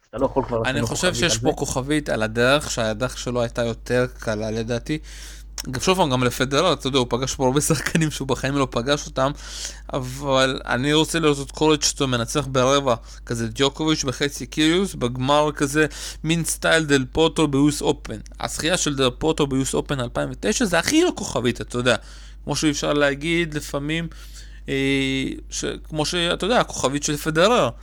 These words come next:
Speaker 2: שהוא לא ניצח בחיים את נדל ברולנד גרוס. שאצל אנ-, יש אנשים שבאלפיים ותשע זה עדיין כוכבית.
Speaker 1: אתה יכול לשחק רק נגד מי שמתייצב מולך. אתה לא יכול לשחק נגד מי שמפסיד לפניך. בעיה של מי שהפסיד, אין כוכביות.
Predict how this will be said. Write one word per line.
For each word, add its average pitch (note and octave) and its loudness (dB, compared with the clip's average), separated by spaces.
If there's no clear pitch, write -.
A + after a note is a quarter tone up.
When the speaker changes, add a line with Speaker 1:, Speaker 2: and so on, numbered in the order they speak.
Speaker 2:
שהוא C#3 0
לא D#3 6
ניצח E3 2
בחיים D3 0
את C#3+ -6
נדל D3 4
ברולנד C3+ 0
גרוס. B2 -2
שאצל C#3 0
אנ-, D3 2
יש E3+ 2
אנשים D#3+ 0
שבאלפיים C3+ 2
ותשע C#3 -4
זה C3+ 2
עדיין G3 4
כוכבית. F#4+ 4
Speaker 1:
אתה - -2
יכול E3+ 4
לשחק E3 0
רק E3+ 2
נגד F3 2
מי F3 0
שמתייצב E3 -2
מולך. D#3 0
אתה - 2
לא A#3 8
יכול D4 6
לשחק D3 0
נגד C3 4
מי B2 4
שמפסיד B2 0
לפניך. A2+ -2
בעיה G3 6
של E4 -8
מי D#4 0
שהפסיד, D#4+ 0
אין G3 -2
כוכביות. A#2 -4